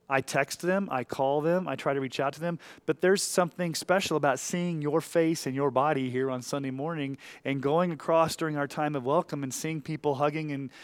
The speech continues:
and greeting each other and, and seeing you in the hallways and seeing you in the foyer and seeing you out on the front porch and, and just, I just, there's those,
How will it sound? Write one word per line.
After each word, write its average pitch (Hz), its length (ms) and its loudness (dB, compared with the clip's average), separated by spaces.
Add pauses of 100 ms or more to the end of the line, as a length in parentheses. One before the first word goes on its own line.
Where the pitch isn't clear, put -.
(140)
and 135 200 -4
greeting 170 380 -2
each - 180 -10
other 98 260 -12
and, 107 160 -14
and 135 120 -14
seeing 190 280 -2
you 196 120 0
in 185 100 0
the 175 100 0
hallways 139 640 -2
and 120 80 -8
seeing 170 240 -4
you 180 60 -4
in 180 40 -4
the 180 60 -4
foyer 160 580 -2
and 107 120 -12 (260)
seeing 165 260 -2
you 185 60 -2
out 185 60 2
on 180 80 0
the 175 60 -2
front - 280 -2 (180)
porch 190 480 0
and, 127 180 -4
and 139 160 -6
just, 160 280 -2 (640)
I 151 100 0
just, 165 320 -4 (420)
there's 156 280 4
those, 156 280 0